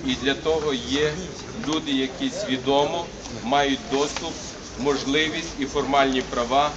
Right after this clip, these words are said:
робити запит, як говорила пані. Ми готові долучитися, свідомі адвокати, адвокати, які працюють на юридичному факультеті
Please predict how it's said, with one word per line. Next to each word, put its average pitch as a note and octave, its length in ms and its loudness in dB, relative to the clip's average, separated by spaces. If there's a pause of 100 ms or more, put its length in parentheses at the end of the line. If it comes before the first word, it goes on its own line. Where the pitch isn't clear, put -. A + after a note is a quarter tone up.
(340)
робити C#3 580 2 (380)
запит, C3+ 340 2 (500)
як A2+ 80 -2 (100)
говорила B2+ 420 0
пані. A2+ 220 4 (1000)
Ми E3 80 2
готові E3+ 420 0
долучитися, D3 720 -2 (100)
свідомі C#3 360 2
адвокати, C3+ 600 2 (540)
адвокати, D3 520 4
які C#3+ 200 2
працюють C3+ 460 -2
на B2+ 60 0
юридичному C3 600 0
факультеті C#3+ 680 -4